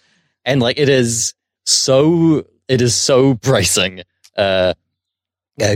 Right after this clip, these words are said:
good job, Taylor Sheridan. My next one is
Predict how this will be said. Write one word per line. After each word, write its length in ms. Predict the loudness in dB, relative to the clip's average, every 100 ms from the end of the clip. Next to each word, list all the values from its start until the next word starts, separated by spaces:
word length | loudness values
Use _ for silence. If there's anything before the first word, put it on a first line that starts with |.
| -2
good 160 | -2
job, 220 | 0 -2 -2
Taylor 260 | -2 0
Sheridan. 460 | 0 0 0 -2 -6 _ _ _ -6
My 100 | -2
next 160 | -2 0
one 160 | 0
is 540 | 0 0 0 -4 -6